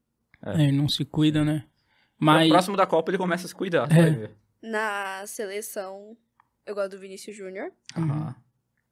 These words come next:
Speaker 3: E eu espero que o Endrick vá pra
Speaker 1: O Endrick.
Speaker 3: seleção.
Speaker 1: O Rafael Veiga também tá na seleção.
Speaker 3: É, o Veiga.
Speaker 2: É, ele foi o Rony, foi <laughs> convocado
Speaker 1: O Rony
Speaker 2: também.
Speaker 1: foi con-, o que que você achou da convocação do Rony no ano passado, hein?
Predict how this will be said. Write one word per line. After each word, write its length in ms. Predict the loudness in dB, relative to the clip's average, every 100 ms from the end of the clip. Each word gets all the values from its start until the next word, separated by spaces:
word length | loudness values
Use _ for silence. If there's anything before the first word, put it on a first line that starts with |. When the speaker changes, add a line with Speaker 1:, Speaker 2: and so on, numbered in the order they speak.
| _ _ _ _ _ _ _ _ _
Speaker 3:
E 200 | -20 -14
eu 80 | -12
espero 300 | -12 -12 -14
que 120 | -10
o 60 | -10
Endrick 320 | -10 -14 -12
vá 140 | -12
pra 120 | -10 -6
Speaker 1:
O 100 | -4
Endrick. 240 | -4 -8
Speaker 3:
seleção. 180 | -14 -6
Speaker 1:
O 40 |
Rafael 260 | -2 4 4
Veiga 240 | 4 0
também 180 | -2 -6
tá 80 | -8
na 120 | -10
seleção. 360 | -10 -12 -10 0
Speaker 3:
É, 240 | 2 2
o 80 | 0
Veiga. 320 | -2 -4 -2
Speaker 2:
É, 20 | -4
ele 80 | 0
foi 220 | 6 8
o 40 |
Rony, 320 | 8 6 4
foi 160 | 0 -2 0
<laughs> 560 | 6 6 8 8 8
convocado 100 | 6
Speaker 1:
O 60 | 4
Rony 220 | 2 2
Speaker 2:
também. 40 |
Speaker 1:
foi 80 | 0
con-, 140 | -2 -2
o 40 |
que 80 | -2
que 60 | 2
você 80 | 0
achou 180 | 2
da 80 | -2
convocação 460 | 0 -2 0 -2 -2
do 100 | -2
Rony 300 | -2 -4 -4
no 80 | -6
ano 80 | -4
passado, 500 | -4 -2 -2 0 -2
hein? 160 | -6